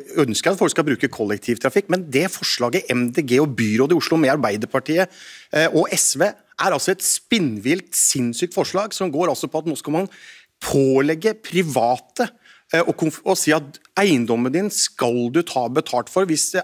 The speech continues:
ansatte eller andre, eh, ønsker, hvis du ønsker at de skal få lov å s-, å, å parkere der, uten at de skal betale for det, så skal altså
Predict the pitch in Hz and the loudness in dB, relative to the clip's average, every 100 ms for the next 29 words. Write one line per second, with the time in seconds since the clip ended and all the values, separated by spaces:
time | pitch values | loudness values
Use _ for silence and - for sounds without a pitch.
0 | - 110 110 - 139 - - 196 208 156 | -2 -2 -2 -2 -2 -2 0 0 2 -2
1 | 143 151 156 - - - 175 127 104 143 | 0 0 -2 -6 -20 -2 0 0 0 0
2 | 165 - 160 170 160 107 - 147 147 147 | 0 0 -2 0 -2 -2 -4 -2 -2 -2
3 | 185 151 - 120 131 147 165 131 151 - | 0 -2 -4 -8 -8 -4 -2 -2 -4 -6
4 | - - 151 147 151 143 165 156 - 120 | -6 -4 -2 0 -2 -2 -4 -4 0 2
5 | 120 170 269 - - _ - 208 120 - | 2 0 -4 -8 -20 _ -2 0 0 -2
6 | 127 151 - 156 - - 113 117 160 202 | -4 -4 -2 -2 -2 -2 -2 0 -2 -2
7 | 175 170 - | -4 -4 0